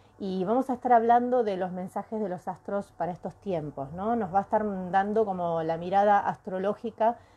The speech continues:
de la realidad que estamos atravesando y cómo los, los planetas, los diferentes astros influyen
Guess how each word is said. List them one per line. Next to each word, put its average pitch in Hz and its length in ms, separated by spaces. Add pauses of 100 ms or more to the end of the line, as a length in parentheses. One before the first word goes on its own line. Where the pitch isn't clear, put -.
(140)
de 180 120
la 175 160
realidad 175 400
que 190 60
estamos 185 360
atravesando 226 800
y 202 120
cómo 208 500
los, 170 600
los 160 360
planetas, 185 720
los 175 100
diferentes 214 600
astros 220 400
influyen 269 800